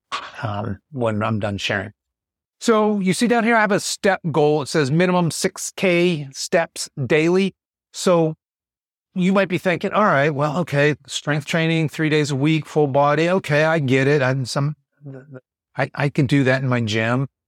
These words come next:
If you didn't have a gym, you could substitute bands or dumbbells. This would assume that you had access to a gym.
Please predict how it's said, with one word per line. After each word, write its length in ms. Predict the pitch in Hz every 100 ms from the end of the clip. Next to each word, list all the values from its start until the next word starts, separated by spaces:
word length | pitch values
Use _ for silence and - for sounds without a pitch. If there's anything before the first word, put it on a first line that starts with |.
| _
If 80 | 139
you 60 |
didn't 140 | 143 131
have 120 | 135
a 20 |
gym, 360 | 127 123 127 127
you 100 | 117
could 140 | 117
substitute 680 | - 120 147 104 123 117 135 -
bands 640 | 131 113 117 113 113 113
or 40 | 113
dumbbells. 720 | 104 110 110 107 104 107 92
This 200 | - - 113 -
would 100 | 117
assume 320 | 107 - 127
that 160 | 117 120
you 80 |
had 140 | 107 110
access 320 | 110 - 120
to 140 | -
a 40 | 147
gym. 420 | 139 117 117 123